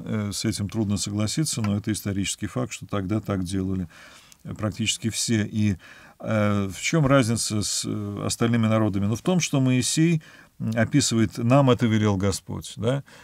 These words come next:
И, э, в том, что здесь они пытались это решить миром, даже тогда, когда у них была получена на это, собственно, э, лицензия, вот,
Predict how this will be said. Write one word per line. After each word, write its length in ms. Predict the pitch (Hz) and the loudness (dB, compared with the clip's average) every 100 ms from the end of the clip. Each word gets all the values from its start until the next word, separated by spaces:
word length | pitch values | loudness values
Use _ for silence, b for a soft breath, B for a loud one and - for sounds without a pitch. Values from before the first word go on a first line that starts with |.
| B | B
И, 360 | - 104 101 101 | -2 2 2 0
э, 160 | - 104 | -2 -4
в 60 | |
том, 200 | - 143 | 0 0
что 180 | - 117 | 0 0
здесь 240 | 104 117 | 2 2
они 160 | 113 113 | 2 2
пытались 600 | - 120 123 110 107 - | 0 0 2 2 2 0
это 220 | 120 - | -4 0
решить 360 | 107 - 113 - | -2 0 -4 -2
миром, 300 | 131 139 107 | 0 2 2
даже 240 | 104 90 | 0 -2
тогда, 300 | 87 98 107 | -4 -4 -4
когда 260 | 101 98 98 | -4 -2 0
у 40 | |
них 160 | 98 92 | 0 0
была 240 | 92 98 | 0 0
получена 500 | - 95 98 - 107 | 0 -2 -2 -2 -2
на 180 | 95 92 | 0 0
это, 140 | 87 | -2
собственно, 420 | 90 107 87 - 98 B B B B | -6 -10 -8 -8 -10 B B B B
э, 380 | - 107 104 101 | -12 -8 -4 0
лицензия, 580 | 113 110 113 101 87 90 | 2 2 2 2 0 -2
вот, 160 | 92 | -4